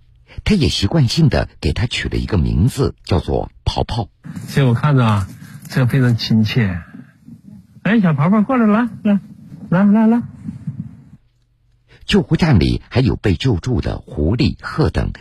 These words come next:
Speaker 1: 这些受过伤的野生动物，他们都是附近的村民和护林员发现之后所送过来的。之前救护站救助的几只狍子已经放归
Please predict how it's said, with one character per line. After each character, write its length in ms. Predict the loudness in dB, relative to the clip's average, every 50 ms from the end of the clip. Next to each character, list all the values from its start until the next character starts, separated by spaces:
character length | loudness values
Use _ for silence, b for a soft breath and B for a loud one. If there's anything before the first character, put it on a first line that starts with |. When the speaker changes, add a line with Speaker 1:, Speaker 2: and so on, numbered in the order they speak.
| B
Speaker 1:
这 120 | B -2 -2
些 140 | -2 -2 -2
受 200 | -2 -2 -2 -2
过 160 | -2 -4 -4
伤 260 | -2 0 2 2 2
的 200 | 2 0 -2 -6 _ _
野 140 | -4 -4 -2
生 180 | -2 -2 -2
动 100 | 0 -2
物， 220 | -2 -4 -6 -10 -16 _ _ _ _ _ _ _ _ _ _ b b b
他 120 | 0 0
们 80 | 2 2
都 120 | 2 0
是 140 | 0 0 -2
附 260 | -2 -2 -2 -2 -2
近 160 | 0 0 0 0
的 60 | 0
村 220 | 0 0 0 2
民 300 | 2 2 2 2 0 0 B B
和 160 | B -6 -6
护 180 | -4 -2 -2 -2
林 200 | 0 0 0 0
员 280 | 0 0 0 -2 -2 -4
发 120 | -4 -6
现 180 | -4 -2 -4 -2
之 140 | -2 -2 -2
后 320 | -2 -2 -2 -2 -4 -4 -8
所 180 | -10 -10 -10
送 220 | -6 -2 -2 -2 -2
过 120 | -2 -6
来 120 | -12 -12
的。 160 | -12 -12 -12 -12 _ _ _ _ _ _ _ _ _ _ _ _ _ _ _ _ _ _ _ _ _ B B B B
之 160 | B 2 2
前 240 | 4 4 2 4 4
救 140 | 2 0 0
护 120 | 0 -2
站 220 | 0 2 2 2
救 200 | 2 2 0 0 0
助 140 | 0 -2 -2
的 120 | -2 -4
几 160 | -6 -6 -4
只 140 | -2 -2 -4
狍 280 | -4 -4 -6 -6 -4 -4
子 240 | -2 -2 -4 -4 B B B
已 100 | -4 -2
经 200 | 0 0 0 0 0
放 200 | 0 0 0 2
归 300 | 2 2 2 0 -2